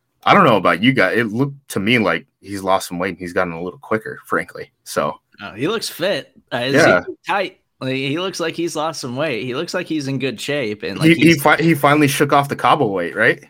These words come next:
Speaker 1: I mean,
Speaker 2: Yeah.
Speaker 1: it only took two years, but
Speaker 2: Uh, he saw, he saw Tony Pollard last season out there just looking cut, and he was like, "All right, I gotta do something about this. I can't be out, upstaged by Tony Pollard."
Speaker 1: I gotta go
Speaker 2: Uh,
Speaker 1: back to the old me.
Speaker 2: <laughs> Yeah.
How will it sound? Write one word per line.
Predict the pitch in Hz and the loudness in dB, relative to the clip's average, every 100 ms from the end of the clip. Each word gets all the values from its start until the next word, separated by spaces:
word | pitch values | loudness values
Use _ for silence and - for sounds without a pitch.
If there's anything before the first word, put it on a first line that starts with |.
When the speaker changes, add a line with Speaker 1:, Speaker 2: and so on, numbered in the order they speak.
| _ - | _ -20
Speaker 1:
I | 135 - | -20 -8
mean, | 113 | -2
Speaker 2:
Yeah. | 110 | 0
Speaker 1:
it | 117 | 2
only | 123 113 | 0 -4
took | - 143 | -2 -2
two | 139 | 0
years, | 107 135 127 101 | 2 4 4 2
but | 98 - _ - | -6 -6 _ -4
Speaker 2:
Uh, | 127 139 | -4 -4
he | 147 147 | -4 -4
saw, | 151 151 147 147 | -2 0 0 -2
he | 139 139 | -4 -6
saw | 131 151 | -2 -4
Tony | 143 147 147 139 | -4 -6 -4 -4
Pollard | 135 143 156 127 120 113 | -4 -4 -4 -4 -6 -6
last | 123 131 139 | -4 -4 -4
season | - 113 104 113 | -6 -6 -6 -6
out | 113 113 | -6 -4
there | 117 110 110 | -4 -4 -6
just | 110 - | -8 -6
looking | 120 117 104 | -6 -6 -8
cut, | - 127 123 95 | -4 -4 -4 -8
and | 107 | -12
he | 95 | -10
was | 104 | -8
like, | 113 107 139 | -6 -6 -6
"All | |
right, | 117 107 110 | -4 -6 -6
I | |
gotta | 110 107 | -6 -8
do | 107 117 | -8 -6
something | 113 98 104 | -6 -10 -12
about | 98 101 95 | -12 -12 -10
this. | 92 92 90 | -10 -10 -12
I | |
can't | 101 113 95 | -10 -8 -8
be | 107 95 | -8 -6
out, | 101 - - | -6 -8 -12
upstaged | 110 104 - 107 101 - | -10 -10 -6 -6 -6 -8
by | 98 | -8
Tony | - 104 98 | -6 -8 -8
Pollard." | - 110 110 - _ _ _ _ - | -6 -4 -4 -10 _ _ _ _ -12
Speaker 1:
I | |
gotta | - 120 117 | 0 2 4
go | 117 | 4
Speaker 2:
Uh, | |
Speaker 1:
back | 117 117 | 2 2
to | 143 | 0
the | 117 | 2
old | 120 135 117 | 2 0 -2
me. | 98 - _ _ | -6 -8 _ _
Speaker 2:
<laughs> | - - 135 | -18 -12 -4
Yeah. | 165 143 82 | -2 -2 -4